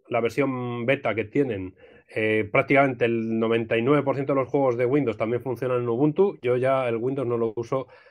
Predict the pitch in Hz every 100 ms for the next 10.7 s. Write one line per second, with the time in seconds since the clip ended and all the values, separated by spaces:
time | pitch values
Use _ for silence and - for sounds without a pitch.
0 | _ - 117 117 113 120 113 117 101 98
1 | 135 156 98 131 110 104 113 107 127 127
2 | 123 120 - - - - 110 101 101 98
3 | 95 107 104 113 120 113 120 107 101 -
4 | - - - - 113 113 113 120 113 123
5 | 123 131 135 - 147 135 120 143 151 147
6 | 151 165 175 202 185 139 123 151 165 165
7 | 156 180 165 156 160 170 165 - - _
8 | _ _ - 147 165 139 170 180 180 -
9 | 143 151 165 180 170 156 143 139 175 175
10 | 147 123 - 123 120 120 120